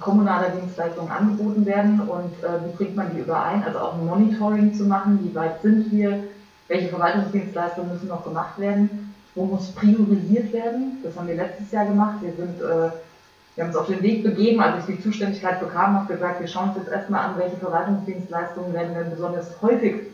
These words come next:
von Bürgerinnen und Bürgern genommen. Und mit denen fangen wir jetzt an. Das sind ohnehin sehr viele, das heißt, wir müssen die vorziehen, die häufig in Anspruch genommen werden, sodass auch schnell und merklich, ähm, ähm, sich dort was verändert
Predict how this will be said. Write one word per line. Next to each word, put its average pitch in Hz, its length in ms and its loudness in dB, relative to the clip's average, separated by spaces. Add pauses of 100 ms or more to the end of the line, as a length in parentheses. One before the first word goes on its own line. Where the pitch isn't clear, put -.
(200)
von 180 140 -6
Bürgerinnen 170 360 0
und 147 140 -8
Bürgern 151 340 -2
genommen. - 300 -8 (320)
Und 185 80 -4
mit 180 120 0
denen 208 240 6
fangen 180 220 0
wir 160 60 -2
jetzt 151 140 -6
an. 135 160 -4 (480)
Das 170 80 -4
sind 202 160 4
ohnehin 208 320 6
sehr 214 220 4
viele, 240 280 2
das 180 160 0
heißt, 170 220 -2
wir 180 80 -6
müssen 180 340 -4
die 214 140 6
vorziehen, 202 680 2 (500)
die 180 120 -2
häufig 180 300 2
in 170 100 -2
Anspruch 165 340 -4
genommen 160 320 -2
werden, 165 240 2
sodass 160 340 -4
auch 160 180 -4
schnell 185 420 0 (600)
und 180 240 -6
merklich, 202 640 4
ähm, 170 480 -4
ähm, 165 180 -4
sich 170 140 -8
dort 175 220 -2
was 170 180 -6
verändert 156 460 -4